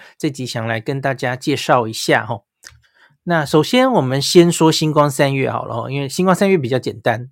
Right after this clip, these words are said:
东西比较少，可是它有一个最重要的东西吼，小仓山庄。小仓山庄这个东西，假如是关西的，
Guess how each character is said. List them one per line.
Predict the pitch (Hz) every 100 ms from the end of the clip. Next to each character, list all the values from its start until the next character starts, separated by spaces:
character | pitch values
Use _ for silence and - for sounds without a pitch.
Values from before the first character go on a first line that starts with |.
| _
东 | 160 156
西 | 165
比 | 143
较 | 107 143
少， | - 113 - - _ _
可 | 139
是 | 127
它 | 165
有 | 170
一 | 120
个 | 117
最 | 123 175
重 | 165 156
要 | 143
的 | 117
东 | 113 117 123
西 | - 117
吼， | 110 - _ _ _ _ _ _ _ _ _
小 | - - 117
仓 | - - 165 160
山 | 156 151 147
庄。 | 143 127 135 - _ _ _ _ _ _ _ _
小 | _ - 147
仓 | - 233
山 | 240
庄 | 233 226
这 | 226
个 | 190
东 | 190
西， | 190
假 | 156
如 | 120
是 | 151
关 | 170 165 175
西 | 170 - 170
的， | 143 123